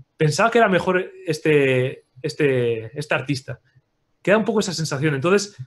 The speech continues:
tenéis que tratar de, de tener siempre solo lo mejor en el portfolio.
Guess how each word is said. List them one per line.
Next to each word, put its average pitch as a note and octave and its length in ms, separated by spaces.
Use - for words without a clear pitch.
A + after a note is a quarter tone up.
tenéis F3 220
que A#3+ 100
tratar F#3 520
de, C#3 580
de C#3+ 180
tener E3 200
siempre G3+ 400
solo G3+ 360
lo E3+ 100
mejor D3 340
en C#3+ 60
el B2+ 80
portfolio. B2 460